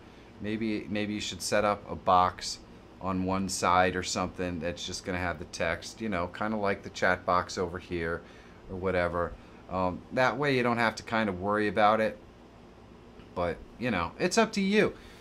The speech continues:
It's all a matter of what you like, what your aesthetics are. Some people probably hate this whole, uh, overlay thing, <laughs> you know?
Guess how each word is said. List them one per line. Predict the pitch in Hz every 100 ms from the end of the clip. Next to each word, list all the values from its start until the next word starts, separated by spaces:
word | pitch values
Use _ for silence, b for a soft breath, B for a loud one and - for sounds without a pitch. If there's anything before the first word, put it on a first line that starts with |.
| B -
It's | 131
all | 185 190
a | 185
matter | 175 170 175
of | 160 131
what | 131 139 107
you | 127 180
like, | 127 113 127 -
what | 139 123
your | 139 135
aesthetics | 120 - 127 113 107 -
are. | 110 123
Some | - 139
people | 139 160 151
probably | 135 139 143 143 139 113
hate | 104 131 143 -
this | 113 101 92 - - - B B B -
whole, | - 120 117 110 110
uh, | 87 98 92 82 78
overlay | 139 170 123 82 73
thing, | - 85 73 - 87 131
<laughs> |
you | 123 123
know? | 127 151 175